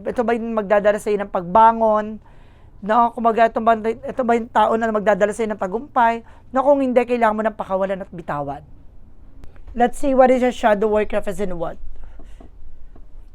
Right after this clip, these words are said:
From the shadow work represent what?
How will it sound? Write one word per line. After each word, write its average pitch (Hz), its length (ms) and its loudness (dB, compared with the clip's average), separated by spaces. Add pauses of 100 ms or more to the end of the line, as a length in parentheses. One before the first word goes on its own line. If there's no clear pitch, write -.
(1700)
From 233 240 -2
the 247 80 4
shadow 214 400 2
work 196 240 0
represent 196 400 -8
what? 160 240 -6